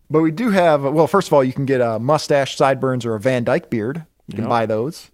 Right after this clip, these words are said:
Speaker 2: Yep.
Speaker 1: Um, that's pretty cool. You can look like Edward Norton in one of his serious roles.
Speaker 2: Mm-hmm.
Speaker 1: It's pretty cool. Uh, and then we have one more story that doesn't have a title.
Speaker 2: Yep.
Speaker 1: Yeah, that's fine.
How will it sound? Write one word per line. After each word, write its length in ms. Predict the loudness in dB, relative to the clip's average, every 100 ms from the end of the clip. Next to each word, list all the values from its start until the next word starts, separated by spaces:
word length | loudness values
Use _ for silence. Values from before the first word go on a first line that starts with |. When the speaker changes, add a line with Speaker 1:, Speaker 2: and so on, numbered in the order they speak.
| _ _
Speaker 2:
Yep. 180 | -18 -18 _ -14
Speaker 1:
Um, 300 | -12 -12 -12
that's 140 | -14 -8
pretty 160 | -8
cool. 180 | -4 -4
You 60 | -2
can 140 | -2
look 120 | -2
like 180 | -4 -4 -4
Edward 360 | -4 -2 -2
Norton 240 | -4 -4 -6
in 100 | -6
one 120 | -6
of 60 | -8
his 120 | -10
serious 540 | -12 -6 -4 -4 -6
roles. 420 | -6 -6 -8 -12 _ _ -14
Speaker 2:
Mm-hmm. 320 | -14 -14 -16
Speaker 1:
It's 80 | -16
pretty 200 | -16 -12
cool. 260 | -8 -8 -8 _ -20 -20 -20 -20 -10 0
Uh, 480 | 2 4 2 0 -2
and 80 | -2
then 60 | 0
we 60 |
have 120 | 0
one 100 | 0
more 140 | 0 -2
story 460 | 0 0 0 -2 _ _ _ _ _ _ _
that 100 | -6
doesn't 200 | -2 0
have 100 | 0
a 40 | -2
title. 320 | -2 -2 -4 -12 _ _ _ _ -18
Speaker 2:
Yep. 140 | -18 _ _ _ -8
Speaker 1:
Yeah, 180 | -6 -6 -10
that's 140 | -8
fine. 220 | -6 -6